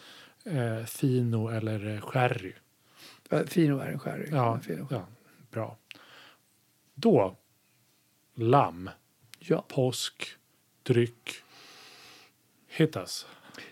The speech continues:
Speaker 2: Ja, alltså det, det tycker jag är ganska enkelt. Eh,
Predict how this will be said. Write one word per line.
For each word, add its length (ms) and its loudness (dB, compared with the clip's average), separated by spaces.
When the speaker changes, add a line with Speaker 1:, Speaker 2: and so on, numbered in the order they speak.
Speaker 2:
Ja, 280 12
alltså 220 12
det, 380 12
det 260 12
tycker 360 6
jag 200 10
är 160 6
ganska 460 6
enkelt. 720 6
Eh, 440 6